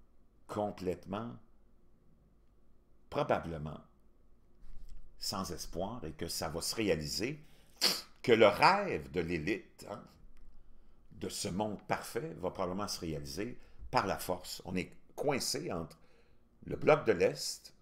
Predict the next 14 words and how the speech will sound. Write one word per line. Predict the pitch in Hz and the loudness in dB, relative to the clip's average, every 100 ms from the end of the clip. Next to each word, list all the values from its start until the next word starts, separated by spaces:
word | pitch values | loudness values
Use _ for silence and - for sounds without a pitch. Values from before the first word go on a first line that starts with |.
| - - | -20 -16
ou | - 92 69 - - - | -12 -10 -12 -16 -18 -14
appelons-le | - 92 87 90 | -6 -4 -2 -2
comme | 85 78 | -4 -6
ça, | - 135 | -6 -6
là, | 117 | -6
pour | 78 | -10
simplifier | - 80 - - | -10 -12 -14 -12
les | 78 69 | -12 -12
choses, | - - - - - - - - - - | -12 -14 -14 -20 -20 -20 -20 -20 -20 -12
qui | - - | -8 -8
est | - - | -8 -12
naturellement | 98 - - - 80 92 - - - - | -12 -8 -6 -6 -4 -4 -6 -18 -20 -14
un | 92 78 | -8 -8
bloc, | 76 92 92 - | -2 0 0 -4